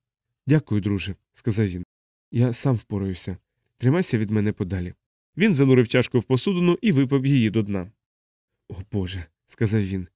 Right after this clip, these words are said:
«як мені хотілося води». Потім повторив цю дію. «Що ти тут робиш, друже? Сам бачиш, тут небезпечно». «Я шукаю дівчину. Зрячу дівчину. Її звали Джазела. Вона тут?»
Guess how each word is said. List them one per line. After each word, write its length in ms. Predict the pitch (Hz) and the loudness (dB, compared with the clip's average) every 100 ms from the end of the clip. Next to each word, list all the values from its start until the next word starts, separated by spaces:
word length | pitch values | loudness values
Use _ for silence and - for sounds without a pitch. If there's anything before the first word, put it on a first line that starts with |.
| _ | _
«як 240 | 127 147 - | -4 -4 -2
мені 180 | 110 110 | -2 0
хотілося 520 | 117 - 107 104 101 | -2 -2 -2 -2 -4
води». 300 | 107 117 139 _ _ _ _ _ | -4 -4 -8 _ _ _ _ _
Потім 280 | 196 220 202 | -2 0 0
повторив 440 | 151 123 123 120 | 0 2 2 2
цю 140 | - 151 | 0 -8
дію. 360 | 107 85 - - _ _ _ _ | -6 -8 -10 -20 _ _ _ _
«Що 180 | - 135 | -4 0
ти 120 | 120 | 0
тут 200 | 110 131 | -2 -2
робиш, 260 | 131 98 - | -2 -2 -4
друже? 440 | 117 120 92 90 - _ _ _ _ | -4 -2 -2 -6 -14 _ _ _ _
Сам 280 | - 147 113 | -2 -2 -2
бачиш, 300 | 107 107 - | -4 -8 -8
тут 200 | 117 - | -8 -4
небезпечно». 720 | 113 135 - 107 - - 90 _ _ _ _ _ _ - | -2 -2 -4 -8 -8 -14 -16 _ _ _ _ _ _ -2
«Я 160 | 113 107 | 2 2
шукаю 360 | 110 117 113 | 0 2 2
дівчину. 500 | 117 98 - 90 87 - _ _ - | 2 -2 -4 -10 -12 -16 _ _ -2
Зрячу 380 | 107 123 98 95 | 2 4 2 -4
дівчину. 460 | 90 82 92 90 - _ _ | -6 -8 -10 -12 -14 _ _
Її 220 | 110 110 | 2 2
звали 320 | 101 110 107 107 | 2 2 2 2
Джазела. 460 | 110 110 92 76 _ - | 0 -2 -4 -8 _ -6
Вона 200 | 101 107 | -4 -2
тут?» 280 | 143 - | -4 -6